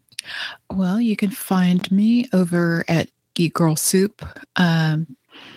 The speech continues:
this weekend, I put out a few,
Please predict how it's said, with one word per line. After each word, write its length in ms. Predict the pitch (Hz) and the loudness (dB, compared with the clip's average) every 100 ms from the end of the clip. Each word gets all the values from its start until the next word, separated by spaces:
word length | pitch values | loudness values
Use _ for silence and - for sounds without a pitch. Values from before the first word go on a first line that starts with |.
| - - _ | -16 -16 _
this 280 | 175 165 - | -2 -2 0
weekend, 360 | 185 180 175 170 | 0 2 2 2
I 200 | 170 175 - _ _ - | 0 -2 -6 _ _ -20
put 120 | - 370 | -4 2
out 120 | 349 | 2
a 60 | |
few, 200 | 294 277 | 2 -2